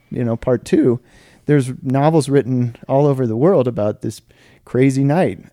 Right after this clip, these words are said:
And so there's a question of, like, what is the glory? And you can see that, you know, you can see that in our own time. There are lots of people who are terribly depressed and, um,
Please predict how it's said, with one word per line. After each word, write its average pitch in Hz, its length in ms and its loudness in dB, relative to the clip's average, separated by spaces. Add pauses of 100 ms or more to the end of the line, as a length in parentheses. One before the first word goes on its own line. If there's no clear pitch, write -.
And 113 400 -6 (800)
so 139 180 2
there's 139 180 2
a 131 60 0
question 151 400 0
of, 117 160 -2
like, 113 180 -2
what 131 140 2
is 120 100 -2
the 120 80 -6
glory? 123 400 2 (380)
And 147 100 2
you 175 80 2
can 240 120 -4
see 262 180 -2
that, 143 240 2 (100)
you 143 100 -2
know, 127 140 0
you 170 140 -2
can 180 100 -4
see 190 160 -4
that 175 160 2
in 170 140 2
our 160 120 2
own 160 140 0
time. 175 340 -4 (460)
There 175 240 2
are 190 160 -2 (260)
lots 156 360 -2
of 185 100 -10
people 151 280 -2
who 139 120 -2
are 127 80 0
terribly 143 460 0
depressed 117 640 -4
and, 113 520 -4
um, 104 480 -10